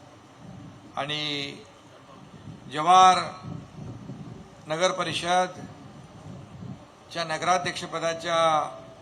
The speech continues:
उमेदवार पद्मा गणेश राजपूत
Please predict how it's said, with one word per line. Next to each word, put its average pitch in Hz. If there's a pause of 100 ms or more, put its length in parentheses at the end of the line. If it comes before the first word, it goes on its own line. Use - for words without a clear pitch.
उमेदवार 165 (1120)
पद्मा 180
गणेश 170
राजपूत 165